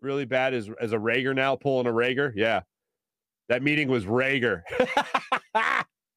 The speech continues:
Ah, that's great. Farzi's stomach is Rager from all those <laughs> Checkers burgers last night. Uh, I haven't had Checkers in a while, but I need to,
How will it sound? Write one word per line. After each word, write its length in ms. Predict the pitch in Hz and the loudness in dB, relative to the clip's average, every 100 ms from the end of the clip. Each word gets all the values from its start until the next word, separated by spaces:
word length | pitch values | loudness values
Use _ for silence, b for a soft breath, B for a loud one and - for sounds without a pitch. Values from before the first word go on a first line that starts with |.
| - 117 120 110 B 92 - | -20 -18 -18 -20 B -12 -2
Ah, 720 | 151 170 170 165 151 127 110 | 0 2 2 2 2 2 2
that's 300 | 127 131 - | 2 0 -4
great. 460 | - 113 107 98 - _ _ _ _ _ _ _ _ _ _ _ _ _ _ _ _ _ _ _ _ _ _ _ _ _ _ - - | -6 0 0 0 -4 _ _ _ _ _ _ _ _ _ _ _ _ _ _ _ _ _ _ _ _ _ _ _ _ _ _ -10 0
Farzi's 520 | 175 226 196 220 202 | 2 2 0 -2 -4
stomach 540 | - 196 185 190 185 - | -4 0 0 0 -2 -2
is 220 | 160 123 | -2 -2
Rager 580 | 127 139 165 160 165 151 | -4 0 0 0 0 0
from 200 | 139 131 | -2 0
all 220 | 147 160 | 2 2
those 260 | 156 151 - | 0 0 -6
<laughs> 20 | |
Checkers 600 | - 180 220 202 208 143 | -2 0 2 0 0 -2
burgers 600 | 127 196 175 202 151 - | -2 0 2 0 -2 -2
last 360 | 180 175 - 147 | 0 0 -4 -4
night. 260 | 135 92 - B B B B - | -2 -2 -10 B B B B -8
Uh, 240 | - 123 120 | 0 0 2
I 160 | 165 269 | 2 2
haven't 260 | 294 214 | 2 0
had 260 | 165 190 147 | 0 0 0
Checkers 480 | 180 165 160 131 131 | -2 0 -2 -4 -4
in 60 | |
a 40 | 117 | -2
while, 540 | 113 117 110 101 95 | 0 2 2 2 0
but 160 | 113 120 | 0 0
I 160 | 160 | 0
need 240 | 151 147 123 | -2 -4 0
to, 280 | 110 98 | 0 0